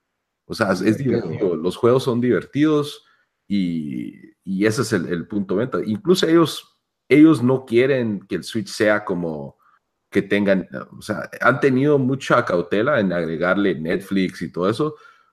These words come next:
Speaker 1: porque luego ya solo se convierte en un tablet.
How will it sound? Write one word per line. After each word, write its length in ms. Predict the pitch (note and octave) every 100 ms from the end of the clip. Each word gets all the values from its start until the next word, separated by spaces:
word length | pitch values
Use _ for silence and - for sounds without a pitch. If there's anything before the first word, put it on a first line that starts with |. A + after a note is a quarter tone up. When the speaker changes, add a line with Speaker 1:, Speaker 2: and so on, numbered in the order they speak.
| _
Speaker 1:
porque 600 | A2 G#2 G2 F#2 D#2 - _ _ -
luego 380 | G2+ A2+ D3 C#3+
ya 100 | A#2+
solo 160 | B2
se 140 | A#2 -
convierte 420 | G2+ F#2+ G2+ G2+
en 80 | F#2+
un 120 | F2+
tablet. 320 | G#2+ G#2 E2+